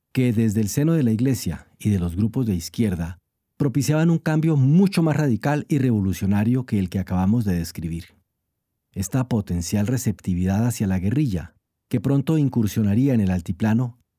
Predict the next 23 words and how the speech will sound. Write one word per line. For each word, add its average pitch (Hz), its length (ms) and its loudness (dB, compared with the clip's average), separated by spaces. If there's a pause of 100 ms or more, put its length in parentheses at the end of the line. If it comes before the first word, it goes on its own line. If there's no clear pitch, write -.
(140)
fue 165 200 -2
reforzada, 135 560 0
en 90 120 2
algunos 101 380 -2
casos 117 300 -2
al 95 100 0
menos, 120 420 0 (260)
por 135 180 2
la 135 120 2
dislocación 135 680 0
social 156 440 -2
que 156 120 -2
sin 123 180 0
duda 127 280 0
produjo 110 380 0
el 123 100 -2
terremoto 101 500 0
de 110 120 2
mil 110 260 4
novecientos 110 600 0
setenta 90 420 -2
y 87 40 -2
seis - 440 -4